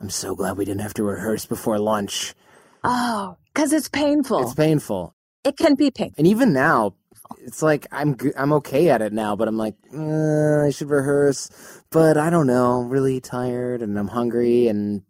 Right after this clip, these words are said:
Speaker 1: Breaking Bad is on." I don't know.
Speaker 2: <laughs> I think it's painful because it's being in the process of the presentation not being where we want it to be yet.
Speaker 1: Yeah.
Speaker 2: When we rehearse,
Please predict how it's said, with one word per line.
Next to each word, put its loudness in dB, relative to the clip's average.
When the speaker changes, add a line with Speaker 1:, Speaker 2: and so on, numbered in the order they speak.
Speaker 1:
Breaking 0
Bad 0
is -4
on." -6
I 2
don't 4
know. 2
Speaker 2:
<laughs> -18
I 0
think -2
it's 0
painful -2
because -6
it's -4
being 0
in 0
the -2
process -4
of -2
the 0
presentation -2
not -2
being 0
where 2
we 0
want 0
it -4
to -4
be 0
yet. -4
Speaker 1:
Yeah. 2
Speaker 2:
When 2
we 0
rehearse, -4